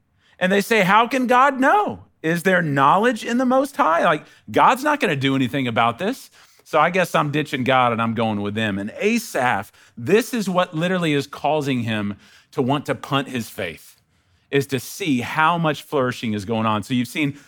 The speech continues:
the peace of the wicked and the pride of the wicked. And now to top it off, in verses twelve through fifteen, you see the, the juxtaposition of the godly. He looks to his own experience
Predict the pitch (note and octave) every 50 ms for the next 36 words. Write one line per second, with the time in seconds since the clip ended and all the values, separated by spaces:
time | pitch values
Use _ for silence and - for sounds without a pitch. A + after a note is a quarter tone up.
0 | _ _ _ _ - B2 A2+ - - - G3 G3 A3 G#3+ - - G#3 F3 F#3+ F3+
1 | F3+ F#3+ F3+ F#3 G3 F#3 F#3 F#3 E3+ F3 - _ _ - - A#2 B2 G2+ - -
2 | - - - F3+ F3+ F#3 F3 F#3 F3+ C#3 A#2+ G#2 A#2 G#2 F#2+ G#2 G2 - - G2
3 | G2 G2 F#2 F2+ - _ _ _ _ _ B2 A#2+ A#2 C3 C#3+ D3 B2 A2+ - -
4 | - D3+ D#3 E3+ E3+ E3 D3 C#3 C3 B2+ B2 A#2 A#2 - - _ _ _ - B2+
5 | B2 B2 B2 A#2+ - A#2+ A2 - - - D3 D3 D3+ - - C#3+ C3+ C#3+ B2 -
6 | - C#3+ C3 A#2 G#2+ - - - _ _ C3+ C3+ - - - E3 D#3+ C#3 C3+ A#2+
7 | G#2 - - _ _ _ - A2+ A2 F#2 F2+ B2 B2+ C#3+ - - - F#3+ - F3
8 | D3 A#2 A#2 A2 G#2+ - - A#2+ A2 G#2 G2+ G2+ G2+ - _ _ _ _ _ _
9 | _ - G2+ E2 D2+ E2 C#2+ C2+ E2+ D#2+ D2 C#2+ C#2+ - - - _ _ _ _
10 | _ _ _ _ _ _ _ _ - E3+ E3+ F3+ F3 - - - D3 B2 A2 G2+
11 | A#2 D#3 G#3+ A3 D#3 - - - - - G2 F2 F2 F2 E2+ E2 - - -